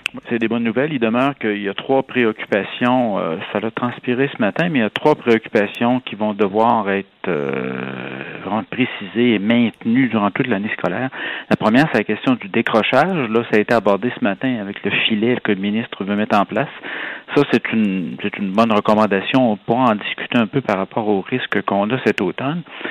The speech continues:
La deuxième chose, c'est ce qu'on appelle, je viens de lire une étude importante américaine qui parlait des apprentissages non réalisés.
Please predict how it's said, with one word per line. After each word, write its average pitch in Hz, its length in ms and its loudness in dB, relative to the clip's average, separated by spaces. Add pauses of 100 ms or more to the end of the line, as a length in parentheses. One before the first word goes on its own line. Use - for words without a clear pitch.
(220)
La 104 80 4
deuxième 147 400 6
chose, 180 220 6
c'est - 160 -10
ce - 80 -10
qu'on 123 120 6
appelle, 120 760 2
je 120 40 -2
viens 120 120 6
de 107 60 -2
lire 135 200 4
une 110 120 2
étude 120 340 2
importante 120 680 0
américaine 123 640 0
qui - 80 -2
parlait 110 260 2
des 113 220 0
apprentissages 120 760 2
non 110 160 4
réalisés. 104 640 0